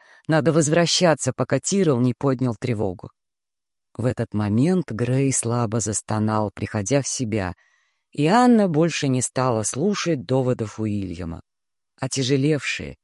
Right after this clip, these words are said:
слипшиеся от пота и крови веки приоткрылись, и на Анну взглянули глаза Филиппа Майскрейва. Она заплакала. «Бедный мой, что они с вами сделали?»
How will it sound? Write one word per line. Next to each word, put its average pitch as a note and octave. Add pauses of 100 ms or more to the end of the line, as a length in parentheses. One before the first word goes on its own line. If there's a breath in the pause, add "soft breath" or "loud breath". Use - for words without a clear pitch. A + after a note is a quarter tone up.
(300)
слипшиеся D3+
от C#3+
пота D#3+
и C#3
крови D3
веки F3+
приоткрылись, C3+ (580)
и D3
на D3
Анну D3+
взглянули B2+
глаза A#2
Филиппа B2
Майскрейва. G#2+ (540)
Она C3+
заплакала. G#2+ (760)
«Бедный D3
мой, A#2+ (460)
что -
они G3
с -
вами F3
сделали?» D3+